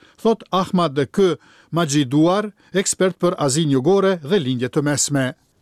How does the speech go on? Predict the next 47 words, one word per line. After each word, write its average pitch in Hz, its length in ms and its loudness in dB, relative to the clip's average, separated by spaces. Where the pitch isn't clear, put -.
Më 156 140 0
tutje, 170 340 0
ky 160 140 0
analist 143 460 -2
konsideron 143 440 -2
se 147 140 -2
nuk 214 220 0
është 190 180 -2
koincidencë 151 720 -2
që 170 240 0
isis 180 400 0
K 208 240 0
ka 214 120 0
dalur 185 320 0
gjatë 180 280 -2
ofensivës 165 640 -2
ushtarake 175 480 0
të 160 120 -2
armatës 143 440 -2
së 147 120 2
Pakistanit, 185 640 0
që 180 120 0
kishte 226 260 0
filluar 185 400 2
në 147 100 0
vitin 165 300 -2
dy 156 140 -2
mijë 151 180 2
e - 60 -8
katërmbëdhjetë, 131 720 -2
me 185 160 4
që 190 140 -2
rast 196 240 -2
janë 151 280 0
përzënë 165 380 2
në 131 120 0
njëmori 196 380 2
e 147 80 -2
grupeve 156 440 0
militante 175 580 0
nga 143 180 0
hapësirat 160 400 -2
fisnore 175 440 0
të 160 120 -2
trazuara 156 440 0
të 143 160 -2
Pakistanit 185 640 0